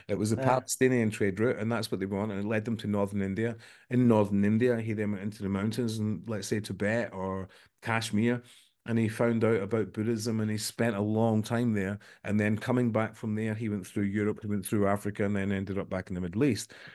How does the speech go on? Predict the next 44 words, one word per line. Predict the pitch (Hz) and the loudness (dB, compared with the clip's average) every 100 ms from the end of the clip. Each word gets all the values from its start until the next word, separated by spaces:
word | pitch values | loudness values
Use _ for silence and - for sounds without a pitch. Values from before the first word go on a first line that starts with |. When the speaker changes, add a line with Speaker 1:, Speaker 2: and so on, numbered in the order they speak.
| - | -6
Speaker 1:
And | 113 110 | 0 4
during | 139 151 135 | 6 6 4
that | 113 - | 2 -2
time, | - 147 135 | -2 -2 0
you've | 113 | 0
got | 117 | -2
all | 98 123 123 113 | 2 2 2 0
this | 107 107 - - - | -4 -4 -12 -16 -6
wisdom | 104 110 156 170 143 120 92 90 | -2 6 6 6 4 2 0 0
that | 92 95 | -2 -2
this | 104 98 - | 0 0 -2
Christ | - - 98 110 110 - | -4 0 0 0 -4 -4
man, | 101 107 117 98 92 | 2 4 4 0 -2
this | 95 - | -4 -2
Jesus | 107 113 110 | 0 2 0
would | 95 92 | -2 -4
have | 95 90 | -4 -2
had. | 104 90 98 - - - - - | -2 -2 -4 -12 -20 -20 -10 -2
It, | 80 | 0
it | 95 98 | 2 4
was | 104 107 | 4 4
unbelievable, | 117 120 98 95 123 131 98 85 | 4 4 4 6 4 4 0 0
because | 104 - 101 95 | -2 0 -2 -2
if | - | -6
you've | 98 | -4
ever | 110 101 | -4 -6
gone | - 98 | -2 -4
travel, | 92 101 107 | -2 -2 -2
which | 95 87 | -4 -2
you | 101 | -4
have, | 95 98 | -2 -4
and | 98 | -4
a | 90 | -6
few, | - 110 104 | -8 -2 2
a | 95 | 2
lot | 98 85 | 2 2
Speaker 2:
Mm. | 95 92 90 | 0 -2 -8
Speaker 1:
of, | 95 | -4
a | 92 | 0
lot | 104 | 2
of | 92 | 2
these | 101 90 | 0 -2
listeners | 113 - 123 98 | -2 0 -2 -2
have, | 90 | -4